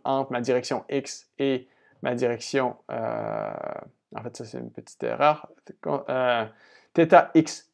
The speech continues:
P, donc ma, mon angle entre mon plan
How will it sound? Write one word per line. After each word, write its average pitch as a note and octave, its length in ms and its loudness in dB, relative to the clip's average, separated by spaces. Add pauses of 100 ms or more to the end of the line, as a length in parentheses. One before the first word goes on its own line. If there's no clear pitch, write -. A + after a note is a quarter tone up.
P, C#4 360 6 (240)
donc B2 260 -2
ma, A#2 300 -2 (340)
mon A#2+ 480 -4
angle F3+ 360 6
entre D3 280 2
mon B2+ 80 2
plan C3 280 2